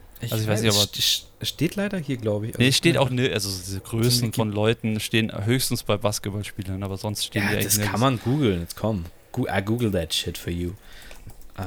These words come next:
Speaker 2: Ja,
Speaker 1: Ähm.
Speaker 2: ich, ich würd gern schon mal, also klar, diese Zeit ist super interessant. Man kannte ihn vielleicht auch aus der Zeit von, äh, dem Song von
Speaker 1: Ah.
Speaker 2: Craig Ma-, Craig Mack,
Speaker 1: Sorry.
Speaker 2: ähm, Flavor in Your Ear.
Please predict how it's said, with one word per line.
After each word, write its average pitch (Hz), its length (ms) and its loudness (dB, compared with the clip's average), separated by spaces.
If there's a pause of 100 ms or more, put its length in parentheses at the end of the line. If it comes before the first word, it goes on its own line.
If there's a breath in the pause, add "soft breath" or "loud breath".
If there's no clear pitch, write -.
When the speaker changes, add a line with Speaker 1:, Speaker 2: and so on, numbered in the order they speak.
(160)
Speaker 2:
Ja, 135 160 8
Speaker 1:
Ähm. 190 80 6
Speaker 2:
ich, 98 160 -2
ich 127 240 -4
würd 233 180 0
gern 175 220 2
schon 180 160 0
mal, 165 180 4
also 151 220 0
klar, 170 220 2
diese 151 280 -2
Zeit 151 240 2
ist 151 140 -4
super 185 240 -2
interessant. 131 560 0 (800)
Man 113 140 0
kannte 135 320 2
ihn 135 120 6
vielleicht 131 260 2
auch 123 80 0
aus 120 140 0
der 127 180 2
Zeit 123 260 2
von, 113 480 0
äh, 107 140 -2
dem 107 260 0
Song 117 300 0
von 110 180 -2
Speaker 1:
Ah. 123 140 0
Speaker 2:
Craig 117 180 2
Ma-, 113 180 0 (460 loud breath)
Craig - 320 2
Mack, 113 300 4
Speaker 1:
Sorry. - 160 -6
Speaker 2:
ähm, 117 340 2
Flavor 131 460 4
in 113 100 0
Your 110 180 0
Ear. 139 340 0